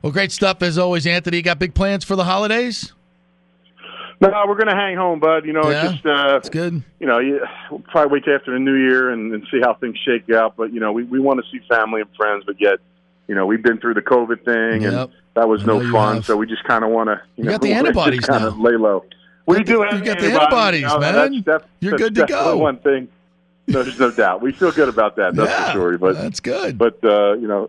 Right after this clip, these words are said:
Speaker 2: everything else, you know, we'll, we'll be hanging out. We like to hang home for the holidays, so that's what we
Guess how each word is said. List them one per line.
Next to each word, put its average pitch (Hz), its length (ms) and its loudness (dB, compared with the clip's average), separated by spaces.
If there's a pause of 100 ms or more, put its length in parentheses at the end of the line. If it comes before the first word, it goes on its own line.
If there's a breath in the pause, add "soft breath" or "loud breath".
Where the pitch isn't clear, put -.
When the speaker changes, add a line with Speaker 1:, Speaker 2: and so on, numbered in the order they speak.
Speaker 2:
everything 135 300 2
else, 120 300 0
you 113 80 -6
know, 113 100 0
we'll, 123 100 0
we'll 147 160 2
be 131 140 0
hanging 98 260 -2
out. 90 140 -8
We 131 80 -2
like 120 160 2
to 98 80 -8
hang 101 240 -6
home 92 320 -10
for 92 60 -8
the 80 80 2
holidays, 85 440 0
so 87 60 -4
that's 85 160 0
what 85 180 -20
we 85 60 -20